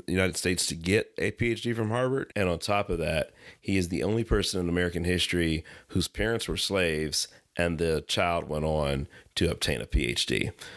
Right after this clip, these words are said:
So really fascinating things there. When you look at the next step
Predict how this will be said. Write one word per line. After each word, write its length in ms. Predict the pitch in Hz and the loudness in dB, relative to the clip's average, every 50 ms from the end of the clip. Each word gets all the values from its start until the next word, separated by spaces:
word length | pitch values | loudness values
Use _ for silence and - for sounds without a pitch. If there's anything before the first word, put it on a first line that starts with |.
| - - | -16 -12
So 260 | - - - 82 78 | -4 -2 0 0 0
really 280 | 78 85 113 123 117 101 | 0 0 0 0 0 0
fascinating 640 | - - 92 82 87 - - 80 80 78 78 76 | 0 0 0 0 0 -2 -2 0 0 2 0 0
things 300 | - - 71 71 69 - | 0 0 0 0 0 0
there. 300 | - 67 64 67 69 71 - - - - - - - - - - _ | 0 0 0 0 0 -2 -4 -8 -14 -14 -14 -14 -16 -18 -20 -20 _
When 180 | - 113 110 98 | -4 -2 0 0
you 80 | 98 | 2
look 260 | 104 120 156 - - - - | 2 2 0 0 -2 -4 0
at 380 | 110 107 101 101 - - 85 | 0 2 2 2 0 -2 -2
the 120 | 92 95 87 | -2 0 0
next 420 | 90 95 98 107 123 127 - - | 2 2 2 2 2 2 0 -2
step 520 | - - - - 98 85 71 - - - | -4 -2 0 2 2 2 2 0 -2 -8